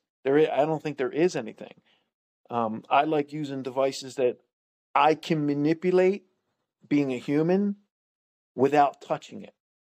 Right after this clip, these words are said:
You know, so whether it be a static device, an E M F device, or like I said, the pif poles that, you know, I, yeah, I can manipulate it. I can actually put something,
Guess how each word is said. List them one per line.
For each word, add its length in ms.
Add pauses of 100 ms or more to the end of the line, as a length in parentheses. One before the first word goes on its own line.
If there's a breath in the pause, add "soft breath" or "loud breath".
(640)
You 100
know, 140
so 200
whether 340
it 120
be 140
a 60
static 500
device, 460
an 140
E 120
M 160
F 160
device, 400
or 60
like 180
I 40
said, 200
the 60
pif 280
poles 400
that, 200 (340 loud breath)
you 80
know, 180
I, 140
yeah, 240
I 80
can 220
manipulate 560
it. 80
I 100
can 160
actually 240
put 240
something, 480